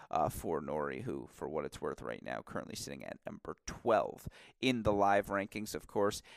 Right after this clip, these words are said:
He now is gonna take on Jenson Brooksby, who he's one and oh in the career head-to-head against. Brooksby, according to my calculations, I know the guy on the broadcast said sixth.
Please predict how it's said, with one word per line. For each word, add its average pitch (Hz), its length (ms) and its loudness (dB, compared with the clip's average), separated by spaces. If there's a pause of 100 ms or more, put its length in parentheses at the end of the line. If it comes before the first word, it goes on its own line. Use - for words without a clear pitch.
He 202 160 2
now 185 200 12
is 165 100 8
gonna 170 100 6
take 160 220 6
on 143 120 8
Jenson 135 340 4
Brooksby, 131 500 2 (220)
who 131 140 0
he's 110 140 -4
one 110 160 2
and 107 100 2
oh 110 200 6 (100)
in 113 60 -8
the 107 60 2
career 110 260 0
head-to-head 113 340 4
against. 107 380 0
Brooksby, 131 540 2
according 254 340 10
to 175 60 6
my 151 180 12
calculations, 123 680 6
I 104 100 4
know 147 120 2
the 165 80 0
guy 135 160 6
on 131 60 6
the 127 80 4
broadcast 113 460 6
said 107 200 2
sixth. - 560 0